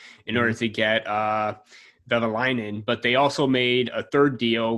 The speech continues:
Speaker 2: way before the Nick Foligno one in acquiring Riley Nash. And he is
Speaker 1: Yeah.
Speaker 2: someone that I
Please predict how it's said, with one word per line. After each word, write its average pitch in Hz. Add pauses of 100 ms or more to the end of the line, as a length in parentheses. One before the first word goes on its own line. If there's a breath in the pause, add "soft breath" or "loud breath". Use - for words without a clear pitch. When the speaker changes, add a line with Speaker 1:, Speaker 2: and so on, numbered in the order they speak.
(160)
Speaker 2:
way 127
before 127
the 117
Nick 113
Foligno 110
one 110
in 107
acquiring 113
Riley 107
Nash. 104
And 110
he 139
is 175
Speaker 1:
Yeah. 185
Speaker 2:
someone 131
that 113
I 113